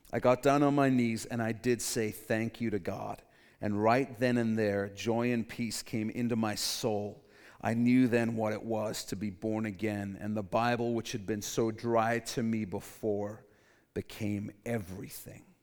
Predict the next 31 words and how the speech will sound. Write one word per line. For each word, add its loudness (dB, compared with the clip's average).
In 2
eighteen 4
eighty-four, 2
after 0
George 2
was -4
taken -2
seriously -2
ill, 4
Charge-, 4
Charles 6
was -2
confronted 0
by 4
the -2
question, -4
"What 6
is 2
all 6
the 0
fame -2
and -6
flattery -2
worth -6
when -2
a -2
man 0
comes -6
to -4
face -6
eternity?" -8